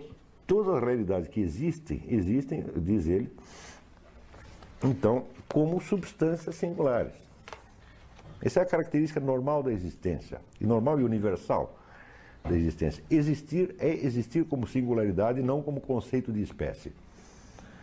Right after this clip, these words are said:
Hã? Um gato não existe somente como membro da espécie, mas ele existe como um gato.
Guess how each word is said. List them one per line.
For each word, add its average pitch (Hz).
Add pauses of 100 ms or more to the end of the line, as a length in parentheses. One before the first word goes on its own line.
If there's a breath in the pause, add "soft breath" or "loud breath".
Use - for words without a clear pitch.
(560 loud breath)
Hã? 131 (880)
Um 120
gato 127
não 95
existe 98
somente 113
como 85
membro 87
da 90
espécie, 175
mas 90
ele 110
existe 131
como 135
um 208
gato. 98